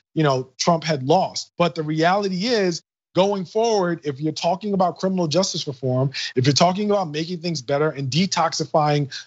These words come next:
the culture of police in America, you have to have a conversation about qualified immunity and getting rid of it because, you know, that's the one counter that you have to militarizing the police, as we saw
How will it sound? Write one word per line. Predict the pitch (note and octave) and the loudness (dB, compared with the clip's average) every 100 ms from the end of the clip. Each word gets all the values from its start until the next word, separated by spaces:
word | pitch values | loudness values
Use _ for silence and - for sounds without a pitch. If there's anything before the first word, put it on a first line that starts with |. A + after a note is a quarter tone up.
| - | -4
the | C3 | 0
culture | D#3 F3+ E3+ | 4 2 2
of | D3 | -2
police | - D3+ E3+ - | 2 2 4 2
in | D#3 | -2
America, | D3 E3+ F#3 C#3 C#3+ - _ _ - | 0 2 0 -2 -4 -4 _ _ -2
you | C#3 F3 | 2 2
have | D#3+ - F#3 G#3 | 2 2 2 2
to | G3 | -2
have | F3 E3+ D#3 | 0 0 -4
a | |
conversation | D#3 E3 D#3 D3+ D#3+ D3 C#3 | -4 -4 -2 0 0 0 0
about | C#3 C3 | 0 2
qualified | D3 C3+ C3+ C#3 | 0 0 2 2
immunity | C3+ C#3+ C#3+ C3+ C3 - - | 2 2 2 2 0 -2 -2
and | C#3+ C#3 | 2 4
getting | C#3+ C3+ | 2 2
rid | D3+ | 0
of | C3 | 0
it | A#2+ | -4
because, | B2 C3+ D#3 C#3+ B2+ - - - | -4 0 0 0 -6 -14 -14 -2
you | |
know, | D#3 C3 | 0 2
that's | A#2+ F#3+ - | 2 0 0
the | G3+ | 0
one | F3 D3+ F3+ D#3+ | 0 -2 -4 -4
counter | - F3+ G3 G3 D3+ D3 - _ | -8 -6 -4 -2 -4 -6 -12 _
that | C3+ C#3+ - | -4 -2 -2
you | E3 | -4
have | B2+ E3 F#3+ D#3+ C3+ | 0 2 2 0 -4
to | - | -4
militarizing | C#3 D3 F3 F3 D#3 D3+ D3 C#3+ | -4 0 0 -2 -2 0 0 0
the | C3+ | -2
police, | C3 C#3 E3 E3 - - - | 0 2 4 2 -2 -10 2
as | D3+ D3 | 2 2
we | C3 D3 | 0 0
saw | - G3 G3 D#3 C#3 | 2 2 2 0 -4